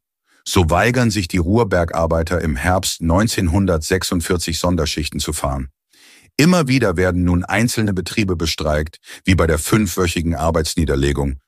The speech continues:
bei Miele in Bielefeld. Im März und April neunzehnhundertsiebenundvierzig demonstrieren Tausende in den westdeutschen Städten,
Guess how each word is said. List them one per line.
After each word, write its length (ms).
bei 140
Miele 280
in 120
Bielefeld. 520
Im 200
März 320
und 120
April 440
neunzehnhundertsiebenundvierzig 1800
demonstrieren 720
Tausende 500
in 100
den 160
westdeutschen 520
Städten, 460